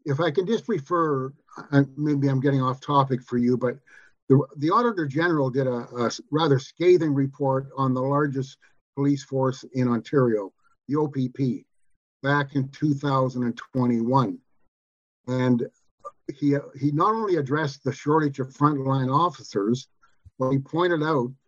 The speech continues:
that it was costing almost forty-three million dollars a year in W S I B claims. Now, some of these are very legitimate, but a lot of them were, are a result of this presumptive legislation. At one point in time,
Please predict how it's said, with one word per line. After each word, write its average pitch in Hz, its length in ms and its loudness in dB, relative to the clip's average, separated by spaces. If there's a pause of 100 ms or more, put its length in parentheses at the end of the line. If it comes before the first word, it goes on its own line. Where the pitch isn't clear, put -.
(220)
that 131 240 2
it 131 60 0
was 120 180 -6
costing 147 540 -2
almost 175 680 0
forty-three 185 600 2
million 170 380 2
dollars 151 420 0
a 135 60 2
year 143 420 0 (220)
in 117 120 2
W 147 460 0
S 139 160 -6
I 135 160 2
B 156 320 0
claims. 98 720 -6 (760)
Now, 151 200 2
some 180 280 -2
of 160 100 -2
these 143 220 0
are 131 80 -2
very 135 320 0
legitimate, 120 580 -2 (380)
but 127 100 -4
a - 20 -2
lot 143 300 2
of 175 80 -4
them 151 220 0
were, 143 240 2
are 139 160 0
a 139 60 0
result 135 600 -2
of 123 300 -2
this 135 320 0 (120)
presumptive 131 1000 2
legislation. 139 960 0 (840)
At 131 140 0
one 156 360 2
point 185 360 0
in 175 200 -2
time, 135 680 0